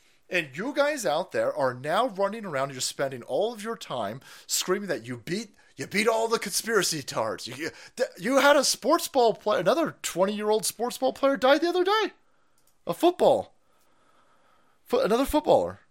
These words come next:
Not, uh, football, football, but, you know, soccer. I don't know. Why, why, why do we let all these people call, uh, soccer football? No, you get on board with us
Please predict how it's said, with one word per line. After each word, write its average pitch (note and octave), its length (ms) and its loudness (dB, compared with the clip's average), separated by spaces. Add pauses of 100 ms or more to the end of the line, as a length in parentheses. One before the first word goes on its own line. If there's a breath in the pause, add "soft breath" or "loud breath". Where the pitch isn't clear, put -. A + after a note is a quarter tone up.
Not, G3+ 320 0
uh, E3+ 140 4
football, D3+ 380 0
football, B2 360 -2
but, A2+ 280 -2 (120)
you A#2+ 80 -14
know, G2 220 -6
soccer. - 520 -6
I G#3+ 120 -8
don't A#3+ 200 -14
know. C#4 180 -14
Why, G#4 260 2
why, G#4+ 340 2
why G4 100 0
do A4 80 2
we G#4+ 80 0
let A4 120 0
all G#4+ 120 0
these G4+ 120 2
people G4 220 -2
call, E4+ 380 -2
uh, A#3 220 -2
soccer E4 360 0
football? C4 380 4
No, A3+ 260 4
you G4 180 6
get A#4 140 8
on G#4+ 140 4
board G4+ 200 8
with A#3+ 180 0
us C3+ 260 2